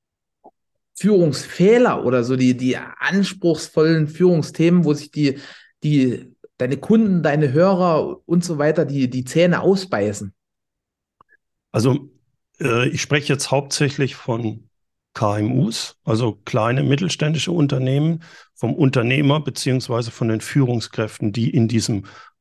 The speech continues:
Speaker 2: Umfeld tätig sind. Die größte Herausforderung, die ich bei den,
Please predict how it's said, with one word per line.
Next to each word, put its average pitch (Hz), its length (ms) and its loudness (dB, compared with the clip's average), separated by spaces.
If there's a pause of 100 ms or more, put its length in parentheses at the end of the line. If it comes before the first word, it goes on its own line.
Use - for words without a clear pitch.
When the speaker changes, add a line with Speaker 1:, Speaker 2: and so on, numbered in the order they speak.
(100)
Speaker 2:
Umfeld 110 580 -2
tätig 104 380 -2
sind. - 400 -8 (800)
Die 120 240 2
größte 190 520 0
Herausforderung, 131 880 2
die 120 420 0
ich - 280 -8
bei 107 300 -4
den, 104 420 -6